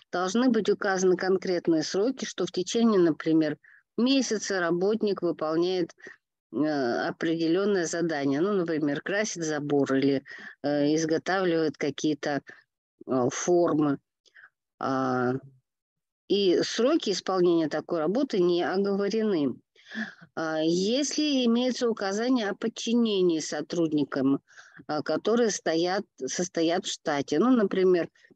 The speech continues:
бухгалтер выполняет работу по обработке данных, например, банка и подчиняется главному бухгалтеру. Э, если предусмотрено премирование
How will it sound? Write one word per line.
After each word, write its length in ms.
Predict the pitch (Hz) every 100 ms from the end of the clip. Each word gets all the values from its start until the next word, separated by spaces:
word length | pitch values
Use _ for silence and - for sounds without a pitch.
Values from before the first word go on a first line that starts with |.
| _ -
бухгалтер 920 | 123 160 170 180 226 285 277 262 254 _ _ -
выполняет 800 | 190 185 180 190 196 185 170 -
работу 800 | 156 160 180 175 - 156 147 143 _ _ _ -
по 180 | 175
обработке 640 | 156 165 165 175 170 - 165
данных, 540 | 170 156 156 143 - - _ _ -
например, 520 | 165 - 160 151 139
банка 600 | 160 165 190 254 262 285 294 - - -
и 80 |
подчиняется 800 | 180 170 - 165 170 214 254 -
главному 680 | 180 175 160 160 165 170 175
бухгалтеру. 720 | 185 190 156 139 - 131 135 _ _ - - _ _ -
Э, 100 | 160 170
если 560 | 165 185 214 247 302
предусмотрено 1040 | 285 254 220 214 - 214 208 202 226 233 220
премирование 1040 | 226 220 220 220 196 175 160 151 147 143